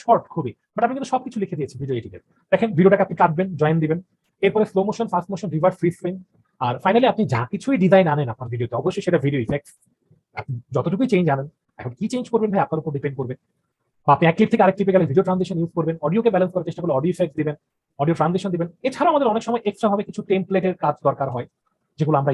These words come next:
ইউজ করবো, যেগুলো সফটওয়্যারে থাকে না আসলে। আমরা কিছু জিনিসের হেল্প নিবো, আহ, টেমপ্লেটের হেল্প নিবো, অনেক সময় আমরা কিছু প্রিসেটস এর হেল্প নিবো, যেগুলো আমি আপনাদেরকে আস্তে আস্তে দেখাবো। যেরকম কালার করার জন্য আমরা অনেক সময় সিনেম্যাটিক লাইট ইউজ করে থাকি। তো এগুলো আর ডিটেইলসে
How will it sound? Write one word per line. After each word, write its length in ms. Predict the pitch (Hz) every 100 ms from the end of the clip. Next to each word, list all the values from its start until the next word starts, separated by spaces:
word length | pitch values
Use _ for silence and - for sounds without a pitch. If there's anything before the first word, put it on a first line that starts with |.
| 147
ইউজ 140 | 185 -
করবো, 120 | 160
যেগুলো 160 | 269 311
সফটওয়্যারে 340 | 214 208 208 -
থাকে 160 | 170 165
না 40 | 107
আসলে। 140 | 120 117
আমরা 120 | 135
কিছু 100 | 180 262
জিনিসের 220 | 247 240
হেল্প 140 | 175 175
নিবো, 140 | 147 240 - _ -
আহ, 100 | 127 127
টেমপ্লেটের 340 | 185 196 196 175
হেল্প 140 | 165 160
নিবো, 120 | 160 143
অনেক 100 | 151
সময় 140 | 165 156
আমরা 120 | 165
কিছু 100 | 170 160
প্রিসেটস 300 | 160 185 -
এর 60 | 156
হেল্প 120 | 156 156
নিবো, 120 | 170 - _ -
যেগুলো 180 | 214 202
আমি 80 | 170
আপনাদেরকে 240 | 160 160 143
আস্তে 120 | - 147
আস্তে 120 | -
দেখাবো। 180 | 110 113 113
যেরকম 180 | 143 165
কালার 180 | 202 220
করার 140 | 214 190
জন্য 100 | 180
আমরা 100 | 160 151
অনেক 80 | -
সময় 140 | 151 151 _ _
সিনেম্যাটিক 360 | 254 226 214 165
লাইট 120 | 147 135
ইউজ 120 | 131 -
করে 100 | 123 -
থাকি। 160 | - _ _ -
তো 40 | 147 220
এগুলো 120 | 262 269
আর 60 | 185
ডিটেইলসে 280 | 202 262